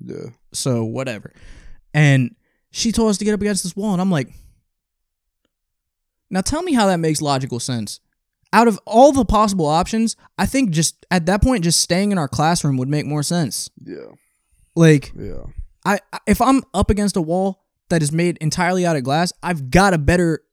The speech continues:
Speaker 2: chance of surviving if I just sprint to my car and try to outdrive the tornado.
Speaker 1: Yeah. If anything ever went down, I'm looking out for myself and hitting feet all the time.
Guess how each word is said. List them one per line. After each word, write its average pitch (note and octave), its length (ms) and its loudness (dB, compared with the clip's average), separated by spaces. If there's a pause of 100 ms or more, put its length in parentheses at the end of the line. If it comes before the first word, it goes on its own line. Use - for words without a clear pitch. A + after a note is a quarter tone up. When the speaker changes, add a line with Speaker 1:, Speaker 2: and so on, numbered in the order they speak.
(240)
Speaker 2:
chance F3 280 2
of D3+ 80 2
surviving D3 520 0
if D3+ 140 0
I D#3 100 4
just C3+ 280 0
sprint F3+ 320 -2
to - 80 -2
my F3+ 160 0
car E3 340 2
and D#3+ 140 -2
try D#3+ 160 0
to C#3+ 60 0 (100)
outdrive D3 540 2
the C3+ 60 -4
tornado. B2 520 0 (340)
Speaker 1:
Yeah. G#2+ 280 -2 (120)
If G2+ 100 -6
anything D#3 240 6
ever B2+ 200 4
went A2+ 180 4
down, G#2+ 240 4
I'm G#2+ 260 -2
looking G#2 240 -4
out G2 120 0
for G2+ 60 -8
myself F#2+ 400 -4
and F#2+ 100 -6
hitting F#2 200 -4
feet F#2+ 340 -6 (280)
all E2+ 180 -4
the E2 100 -8
time. F#2 400 -6